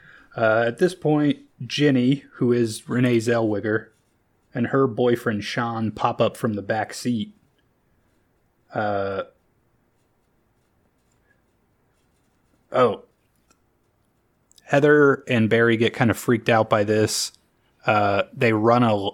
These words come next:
they run a stoplight and they get in a minor fender bender with another car.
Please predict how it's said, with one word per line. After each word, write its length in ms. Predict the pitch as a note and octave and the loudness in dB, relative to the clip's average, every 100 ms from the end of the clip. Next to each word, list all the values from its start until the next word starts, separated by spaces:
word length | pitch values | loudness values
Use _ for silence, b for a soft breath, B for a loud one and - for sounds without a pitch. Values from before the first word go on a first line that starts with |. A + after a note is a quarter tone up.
| - | -6
they 120 | C3 A#2+ | -4 0
run 180 | C3 | 0
a 60 | A#2 | 0
stoplight 880 | - - B2 B2 A#2+ G#2 G#2 G#2 - _ A#2+ | -4 -6 -2 0 -2 -2 -2 -4 -6 _ -6
and 320 | A2+ A2 G#2+ | -4 -2 -2
they 120 | G#2+ | -2
get 260 | A2 A#2 B2 | 2 2 2
in 100 | A2+ | 0
a 80 | |
minor 400 | G#2 G#2+ A#2+ A2+ | 0 0 2 0
fender 360 | - C3 A#2+ G#2+ | 0 0 2 0
bender 380 | G2+ G#2 G2+ G#2 | -2 -4 -2 -2
with 160 | G#2+ | 0
another 320 | A2+ G#2+ G#2 - | -2 -4 -6 -2
car. 480 | A#2 G#2 G2+ - | 0 0 -2 -6